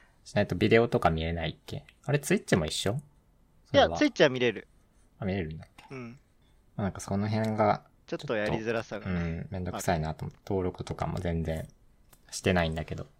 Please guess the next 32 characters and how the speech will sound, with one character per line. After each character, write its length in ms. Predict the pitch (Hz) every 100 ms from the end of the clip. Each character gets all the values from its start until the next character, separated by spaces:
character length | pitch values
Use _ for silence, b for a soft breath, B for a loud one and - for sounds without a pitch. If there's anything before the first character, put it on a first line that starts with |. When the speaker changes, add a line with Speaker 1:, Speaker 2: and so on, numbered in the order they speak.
| _ _ _ _ -
Speaker 1:
ま 80 |
あ、 60 | 85
ど 180 | 90 87
う、 100 | -
ど 160 | - 87
う 20 |
な 120 | 85
る 100 | 85
ん 20 |
だ 100 | 85
ろ 140 | - -
う。 40 | B B B _ _
最 200 | - 98
終 80 | 101
的 200 | 98 101
に 80 | 98
ミ 120 | 98
ル 80 | 92
ダ 120 | 82
ム 120 | 80 78
対 260 | 80 78 -
Twitch 360 | - 82 - 80
に 60 |
な 100 | 80
り 60 | 82
そ 200 | - 87
う 40 |
な。 180 | - - -
ま 80 |
あ、 20 | 85
YouTube 420 | 82 80 -
と。 120 | -